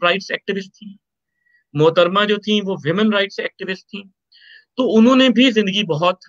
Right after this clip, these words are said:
मसरूफ गुजारी। तो ये बात दुरुस्त है कि अगर मियाँ बीवी में बार बार तनाव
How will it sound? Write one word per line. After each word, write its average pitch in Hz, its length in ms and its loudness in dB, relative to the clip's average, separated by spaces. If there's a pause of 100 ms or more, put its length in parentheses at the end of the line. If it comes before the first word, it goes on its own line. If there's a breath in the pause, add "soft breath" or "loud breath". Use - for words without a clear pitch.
मसरूफ 151 280 -4
गुजारी। 120 460 -8 (760)
तो 202 80 0
ये 214 120 0
बात 233 200 4
दुरुस्त 214 380 -4
है 233 80 -6 (520)
कि 196 540 2
अगर 170 240 -2
मियाँ 180 220 -4
बीवी 190 240 -4
में 190 140 -6
बार 151 220 0
बार 185 160 -2 (100)
तनाव 170 540 -4